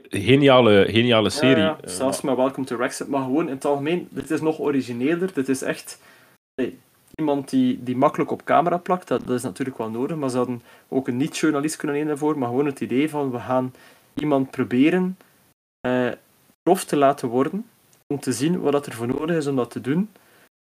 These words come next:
Speaker 2: En niet van, we gaan dat, we gaan dat doen lukken, maar echt gewoon, we gaan even zien wat dat, wat dat, dat vereist van u. En dat in beeld brengt. Ik vind het een van de beste content-ideeën dat ik in de laatste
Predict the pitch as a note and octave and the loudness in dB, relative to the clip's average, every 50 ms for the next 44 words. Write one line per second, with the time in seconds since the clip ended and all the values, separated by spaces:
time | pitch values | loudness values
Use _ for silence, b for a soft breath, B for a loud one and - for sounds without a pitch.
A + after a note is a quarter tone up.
0 | _ _ - A2+ F#2+ C3+ D#3+ F#3 - - E3 D3+ C#3 A2+ B2 B2+ C#3 D3 D3 D3 | _ _ -4 -2 0 2 0 0 2 2 2 2 2 0 -2 0 2 2 2 4
1 | C#3 C3 B2 - - - B2+ C3 C3 B2+ A#2+ A2 A#2+ A2+ G#2+ G2 B2+ D#3 E3 - | 4 4 2 2 0 -4 -4 -2 -2 -2 -2 -4 -6 -8 -4 -2 -2 -2 -2 -4
2 | E3+ C3+ - C3+ C3+ - - D#3 C#3 C3 C3+ C#3 C3 C3 - A#2 G#2+ C3+ D#3+ E3+ | -6 -6 -4 -6 -8 -6 -4 -4 -4 -2 -2 -2 -4 -4 -4 -6 -6 -4 -4 -2
3 | E3 C3+ C3 B2 - - - B2 A#2+ B2 B2 - - A#2+ G#2 F#2 - - - - | -2 -2 -2 -4 -4 -6 -8 -4 -4 -4 -4 -4 -4 -4 -4 -4 -8 -10 -10 -6
4 | - B2 C#3 D#3+ - - - - E3+ E3 F3+ A3 - b b b b b b b | -4 -4 -4 -4 -6 -6 -4 -4 -2 -2 -2 -4 -6 b b b b b b b
5 | _ - B2+ B2 B2 A#2+ A2 G#2 B2 B2+ D3 D#3 D3+ - D#3 - - - - - | _ -6 -4 -2 -2 -2 -2 0 2 2 2 2 0 -2 -4 -4 -6 -8 -8 -8
6 | - C3 - C3+ C3 B2 A#2+ A#2+ A2 G#2 B2 A2+ - - C#3 - - - D#3 D#3+ | -6 -2 0 0 0 0 -2 -2 -2 -2 -2 -2 -2 -4 -8 -8 -4 -2 -2 -2
7 | E3 - E3+ E3+ E3 - - C3+ C3 C3+ C3+ C#3 D#3 D3+ C#3 C3+ C3+ D3+ C3 B2 | 0 -2 -2 -4 -4 -4 -6 -2 0 2 2 2 2 0 -2 -2 -2 -2 -2 -2
8 | B2 B2 B2 C3+ C#3 - - - - C#3 C3+ C3 C3 C3 B2+ | 0 2 2 2 2 0 -6 -4 0 2 4 4 4 2 0